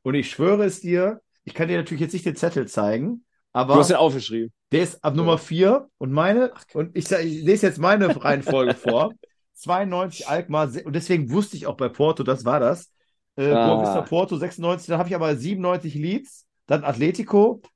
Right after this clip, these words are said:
Speaker 1: und hab dann,
Speaker 2: Jo.
Speaker 1: äh, wohl La-, Atletico bei mir neunundneunzig bestimmt, ist er dann wieder zurückgekommen und zweitausend dann Chelsea als letzte
Speaker 2: Ja.
Speaker 1: Station. Deswegen,
Speaker 2: Ja.
Speaker 1: und dann muss ich die natürlich raus.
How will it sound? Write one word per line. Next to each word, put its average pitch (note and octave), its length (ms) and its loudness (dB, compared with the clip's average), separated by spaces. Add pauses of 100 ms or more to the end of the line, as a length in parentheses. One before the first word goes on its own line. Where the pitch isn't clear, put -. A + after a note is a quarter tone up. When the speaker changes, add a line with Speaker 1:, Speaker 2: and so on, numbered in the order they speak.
Speaker 1:
und C#3 140 -2
hab D3+ 120 0
dann, D#3 200 0
Speaker 2:
Jo. - 100 -2
Speaker 1:
äh, C#3 300 2
wohl B2+ 340 -2
La-, A#2 200 -2
Atletico C#3+ 380 -8
bei C3 100 0
mir C3+ 340 0 (520)
neunundneunzig D3+ 520 2
bestimmt, C#3+ 240 -10
ist A#2+ 60 -6
er C#3 60 -4
dann C#3 100 -2
wieder B2 100 0
zurückgekommen F3+ 580 -6 (360)
und B2 160 -6
zweitausend D3 600 4
dann C#3 100 2
Chelsea D3+ 380 2
als C3+ 120 0
letzte D#3 220 2
Speaker 2:
Ja. - 60 0
Speaker 1:
Station. A#2 580 -4 (500)
Deswegen, C#3+ 580 2
Speaker 2:
Ja. D#3 40 -8
Speaker 1:
und D#3 80 -10
dann C#3+ 120 0
muss C#3 160 -8
ich - 100 -16
die D3+ 80 -10
natürlich C#3 340 -4
raus. A#2+ 100 6